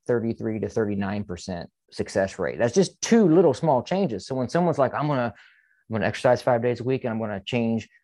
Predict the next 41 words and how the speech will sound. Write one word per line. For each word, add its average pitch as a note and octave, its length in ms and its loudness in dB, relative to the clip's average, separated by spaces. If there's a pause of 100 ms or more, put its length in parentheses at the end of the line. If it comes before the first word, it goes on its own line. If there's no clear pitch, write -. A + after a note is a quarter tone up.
I'm F2 60 -6
gonna E2+ 100 -4
eat G#2+ 60 -4
more G2 180 0
apples, A#2 400 0
and A2+ 80 -2
I'm G#2+ 100 -6
gonna G2+ 420 -4 (200)
eat B2 80 0
a G#2+ 40 0
protein C3 300 2
shake," B2+ 240 0
I'm C3 60 -4
like, B2 180 -4
"Whoa, E3+ 260 4
pump E3 280 -6
the - 80 -20
brakes, - 340 0
man," G2 320 -8
because G#2+ 460 0
what A2 200 -2
you're C3 120 0
telling E3+ 320 2
me C3 80 2
right B2 240 2
now C#3+ 260 -2
is A2 80 -4
that G#2 160 -2
you're, C3+ 260 -2 (120)
you're B2 100 -4
gonna A#2 220 -2
fail B2 480 2
and G#2+ 100 -4
you're A2+ 100 -2
gonna G#2+ 240 -2
burn B2+ 220 0
out C3+ 260 -2
within, G#2+ 600 -6 (520)
within A#2 280 -2
a F#2+ 60 -4
week. D#3 340 0